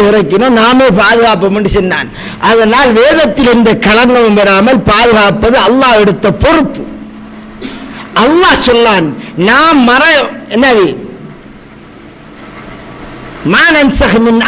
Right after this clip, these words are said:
ஆயத்தின் அவ் நுன்சிஹா நாத்தி பி ஹைரின் மின்ஹா அவ் மிஸ்லிஹா." ஒரு வாச-, ஒரு வசனத்தை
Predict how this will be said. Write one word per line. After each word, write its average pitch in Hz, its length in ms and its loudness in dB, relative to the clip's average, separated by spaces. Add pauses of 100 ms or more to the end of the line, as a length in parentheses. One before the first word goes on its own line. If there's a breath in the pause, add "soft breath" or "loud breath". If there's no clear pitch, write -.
(120)
ஆயத்தின் 262 460 2
அவ் 226 260 2
நுன்சிஹா 254 520 2 (320 loud breath)
நாத்தி 277 480 2
பி 247 140 2
ஹைரின் 302 440 2
மின்ஹா 277 320 2
அவ் 226 160 2
மிஸ்லிஹா." 196 320 0
ஒரு 202 100 2
வாச-, 240 340 2
ஒரு 220 100 2
வசனத்தை 226 560 0